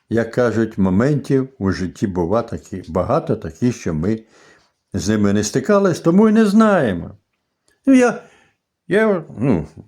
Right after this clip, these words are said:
більш чим упевнений, що ви про це знали або знаєте. Якщо я щас скажу, ви скажіть: «Ну, це не нове. Ти нам нічого нового не відкрив».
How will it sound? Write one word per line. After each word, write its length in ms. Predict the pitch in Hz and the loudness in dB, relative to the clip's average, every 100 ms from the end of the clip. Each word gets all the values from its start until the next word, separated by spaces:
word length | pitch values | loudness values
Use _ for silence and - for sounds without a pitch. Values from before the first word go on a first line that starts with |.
| _ - 95 | _ -18 -6
більш 440 | 110 92 208 180 - | -4 2 4 4 4
чим 140 | 131 | 2
упевнений, 600 | 107 180 214 202 180 160 | 4 4 4 4 4 2
що 240 | - 113 | 2 0
ви 400 | 90 113 208 220 - _ _ _ _ _ - - - - | 2 4 2 0 -8 _ _ _ _ _ -20 -18 -18 -6
про 160 | 98 | -4
це 200 | - 151 | 0 0
знали 600 | 139 180 220 196 110 80 - _ _ _ | 2 2 4 2 -2 -6 -14 _ _ _
або 460 | - 87 104 104 - | -6 -2 0 -2 -4
знаєте. 840 | 85 120 208 202 147 90 - 78 - _ _ _ _ _ | -6 0 2 2 0 -2 -6 -14 -14 _ _ _ _ _
Якщо 400 | 117 135 - 139 | 0 0 0 -2
я 140 | 113 107 | 0 0
щас 320 | - 104 98 | 0 -2 -2
скажу, 500 | - 147 196 247 220 _ _ - | -4 -2 0 -2 -4 _ _ -4
ви 100 | 113 | -2
скажіть: 520 | 110 123 113 104 92 | -2 -4 -2 -2 0
«Ну, 80 | 220 | -2
це 180 | 220 247 | 0 2
не 140 | 196 | 4
нове. 560 | 123 104 98 80 80 78 _ _ _ _ _ _ _ _ _ _ _ _ _ _ _ _ _ _ _ _ _ _ _ _ _ _ _ | 4 4 2 0 -4 -10 _ _ _ _ _ _ _ _ _ _ _ _ _ _ _ _ _ _ _ _ _ _ _ _ _ _ _
Ти 340 | 180 202 165 - | 2 2 0 -6
нам 340 | 107 127 143 | 0 0 2
нічого 420 | 104 101 120 135 90 | 2 2 2 2 4
нового 300 | 104 113 101 | 2 2 2
не 180 | 104 | 2
відкрив». 680 | 107 110 - 107 95 78 69 | 2 0 0 -2 0 0 -6